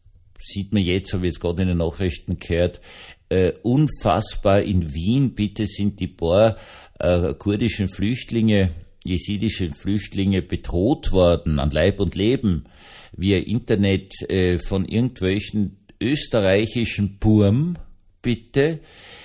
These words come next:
die da aufgewachsen sind, die plötzlich glauben, sie sind isis-Kämpfer, indem sie via Internet die, die, die dreißig, vierzig, äh, Jesiden, die wir in Wien haben, äh, an Leib und Leben bedrohen. Das ist keine Religion. Das ist keine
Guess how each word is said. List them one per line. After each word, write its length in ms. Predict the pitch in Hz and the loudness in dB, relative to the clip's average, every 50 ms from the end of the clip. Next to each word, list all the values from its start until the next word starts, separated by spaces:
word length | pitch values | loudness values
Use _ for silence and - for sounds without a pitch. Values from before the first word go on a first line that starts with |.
| - - - | -10 -4 -4
die 120 | 107 95 | -2 0
da 100 | - 107 | 4 4
aufgewachsen 840 | 107 107 - - - 90 101 - - - 117 117 113 - - - 117 | 4 4 4 2 2 0 0 0 -2 -4 -4 -4 -4 -4 -8 -8 -8
sind, 300 | 110 - 123 107 104 95 | -4 0 0 0 0 0
die 40 | 98 | -4
plötzlich 400 | - 98 98 92 - - 95 - | -4 -2 -2 -2 -2 -4 -6 -4
glauben, 320 | - 92 87 92 92 107 104 | -2 0 2 2 2 2 0
sie 180 | - 107 104 | 0 -2 -2
sind 260 | - - 95 76 - | 0 0 -2 -2 -2
isis-Kämpfer, 720 | - 101 101 - 104 98 - - - 95 95 95 - - 107 | -4 -4 -4 -4 -6 -10 -8 -4 -2 0 0 0 0 0 0
indem 360 | 90 95 95 90 92 92 95 | 0 0 0 0 2 0 0
sie 180 | 92 - 95 90 | 0 -2 -2 -2
via 200 | 82 85 90 85 | -2 0 0 0
Internet 640 | - - 95 104 101 - 104 95 92 90 - - - | 0 0 -2 -4 -2 0 0 0 0 -2 -2 -4 -6
die, 120 | 98 90 71 69 - - - - - - - - _ - - | -6 -6 -6 -6 -12 -16 -20 -20 -20 -20 -20 -20 _ -20 -12
die, 320 | - 98 95 87 82 - | -4 -2 -2 -2 -2 -2
die 180 | - - 90 76 | -4 -6 -6 -4
dreißig, 320 | - 90 87 87 82 - | -2 0 0 0 0 -2
vierzig, 460 | - - 104 104 104 - - - - 104 | -4 0 0 0 0 0 -4 -12 -10 -8
äh, 500 | - - 95 92 87 85 - - - - | -4 -2 0 0 0 -2 -4 -6 -8 -6
Jesiden, 560 | 85 85 85 85 - - 101 104 98 110 95 | -6 -4 -4 -4 -4 -4 -4 -2 -2 -2 -2
die 160 | 95 90 85 | -2 -2 -2
wir 140 | 85 90 90 | 0 0 0
in 160 | 87 85 76 | 0 -2 -2
Wien 300 | 76 82 90 98 101 87 | -4 -2 0 0 0 0
haben, 340 | 80 80 87 98 104 101 - - - - - - _ _ - - | 0 0 0 0 0 -2 -4 -10 -20 -20 -20 -20 _ _ -18 -10
äh, 300 | - - 92 92 90 - | -4 -2 0 2 2 2
an 140 | - 87 85 | 0 0 0
Leib 300 | 82 85 95 101 - - | 0 2 0 0 0 -2
und 160 | - 85 - | -6 -6 -4
Leben 300 | 82 92 98 101 107 107 | -2 -2 -2 0 -2 -2
bedrohen. 580 | 90 82 - - 82 85 92 101 104 95 87 82 - - - - - - - _ _ _ _ _ _ _ _ | -4 -4 -6 -4 -4 -2 -2 0 0 -2 -2 -4 -8 -16 -20 -20 -20 -20 -20 _ _ _ _ _ _ _ _
Das 100 | - 92 - | -6 -6 -4
ist 100 | 92 85 | -4 -6
keine 180 | - - 104 80 | -4 -2 -2 0
Religion. 500 | 80 76 78 73 - 78 71 71 67 67 - _ _ _ _ - - | 0 -2 -2 -4 -2 -2 -2 -2 -4 -6 -10 _ _ _ _ -20 -20
Das 100 | - - | -20 -16
ist 80 | - | -10
keine 480 | - - 85 90 98 110 107 107 98 - | -4 -2 0 2 2 4 4 2 0 -2